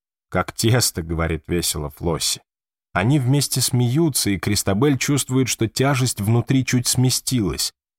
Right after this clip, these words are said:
"Криста, я размышляла о том, чтобы вернуться в земледельческую армию", — говорит Флосси. "Чтобы чем-то заняться". "Хорошая идея.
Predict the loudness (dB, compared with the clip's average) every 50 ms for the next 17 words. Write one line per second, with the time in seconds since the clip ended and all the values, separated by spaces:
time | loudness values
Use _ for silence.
0 | _ _ _ _ _ _ _ -2 0 2 2 2 2 0 0 0 2 2 4 4
1 | 4 4 2 2 2 2 0 0 0 0 2 2 2 4 2 2 0 0 0 0
2 | 0 0 -2 -2 -2 0 0 0 0 0 0 0 2 2 2 0 0 0 -2 0
3 | 0 0 2 2 2 2 2 2 2 2 2 0 -2 -4 -2 -2 0 0 2 2
4 | 2 2 2 0 0 -2 -2 -2 -2 -2 -2 -2 -4 -6 -6 -4 -2 -2 0 0
5 | -2 -4 -4 -6 -10 _ _ _ _ _ _ _ _ _ _ -6 0 2 2 4
6 | 4 2 2 2 2 0 0 -2 -2 0 0 2 2 2 2 0 0 -2 -4 -6
7 | -6 -10 _ _ _ _ _ _ _ _ _ _ _ _ _ -10 -4 -2 0 0
8 | 0 0 -2 -2 -2 -2 -2 -2 0 0 0 0 0 -2 -4